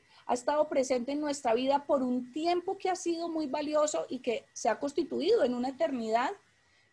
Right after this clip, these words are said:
cuando perdemos a ese alguien, queremos rápidamente que ese sentimiento desaparezca?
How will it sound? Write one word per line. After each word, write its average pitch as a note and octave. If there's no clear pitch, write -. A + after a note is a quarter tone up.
cuando B3+
perdemos C#4
a C4+
ese C4+
alguien, E4
queremos C4+
rápidamente C4+
que C4+
ese C4
sentimiento A3+
desaparezca? G#3